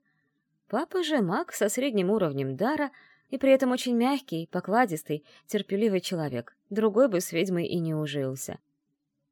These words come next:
Но он может и кулаком по столу грохнуть, если потребуется.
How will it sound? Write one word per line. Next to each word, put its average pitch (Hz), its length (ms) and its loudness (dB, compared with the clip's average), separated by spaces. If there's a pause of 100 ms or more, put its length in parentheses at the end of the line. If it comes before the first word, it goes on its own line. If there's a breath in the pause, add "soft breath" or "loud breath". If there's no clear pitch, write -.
(200)
Но 233 200 6
он 240 140 4
может 240 300 0
и 262 40 0
кулаком 285 500 4
по - 80 -2
столу 196 300 2
грохнуть, 190 440 0
если 190 220 0
потребуется. 190 760 0